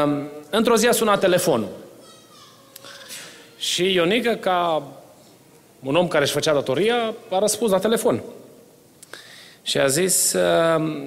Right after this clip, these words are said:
de la capătul celălalt, uh, persoana spunea: "Aș vrea să vorbesc cu Georgică", la care el acoperă, pune mâna pe, uh, receptorul de la telefon și îi spune șefului:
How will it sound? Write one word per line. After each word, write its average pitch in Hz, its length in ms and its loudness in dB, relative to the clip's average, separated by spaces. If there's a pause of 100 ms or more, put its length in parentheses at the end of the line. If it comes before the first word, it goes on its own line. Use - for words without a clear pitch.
de 147 120 -2
la 185 120 2
capătul 185 380 0
celălalt, 185 720 0
uh, 185 460 2
persoana 185 500 2
spunea: 185 580 0 (920)
"Aș 160 140 -2
vrea 233 180 2
să 226 140 2
vorbesc 202 460 2
cu 180 120 0
Georgică", 156 560 0 (380)
la 143 100 -4
care 190 220 0
el 208 160 2
acoperă, 170 640 0
pune 175 220 -2
mâna 170 240 0
pe, 127 440 0 (580)
uh, 135 80 -8 (280)
receptorul 131 540 -2
de 127 60 0
la 120 120 2
telefon 185 600 0 (540)
și - 240 -2
îi 202 400 2
spune 180 800 2 (160)
șefului: 120 680 0